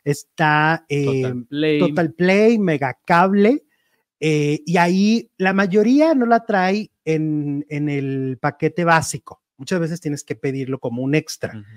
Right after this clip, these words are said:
Speaker 1: Pero, pues, ahorita te conviene, porque mira, está Marimó.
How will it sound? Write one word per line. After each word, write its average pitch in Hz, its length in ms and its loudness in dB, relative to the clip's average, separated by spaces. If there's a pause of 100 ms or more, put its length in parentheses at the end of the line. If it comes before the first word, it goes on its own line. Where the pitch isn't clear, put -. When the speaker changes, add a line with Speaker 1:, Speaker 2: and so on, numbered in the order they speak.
(360)
Speaker 1:
Pero, 170 220 4
pues, 156 160 0
ahorita 156 320 2
te 214 140 0
conviene, 135 400 0
porque 123 220 -8
mira, 127 180 -2
está 147 220 0
Marimó. 139 520 0